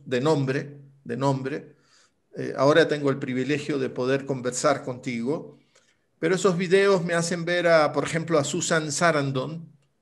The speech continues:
apoyándote, ¿no? Decididamente. Roger Waters apoyándote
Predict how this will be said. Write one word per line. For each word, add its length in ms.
apoyándote, 920
¿no? 420
Decididamente. 1200
Roger 340
Waters 680
apoyándote 1040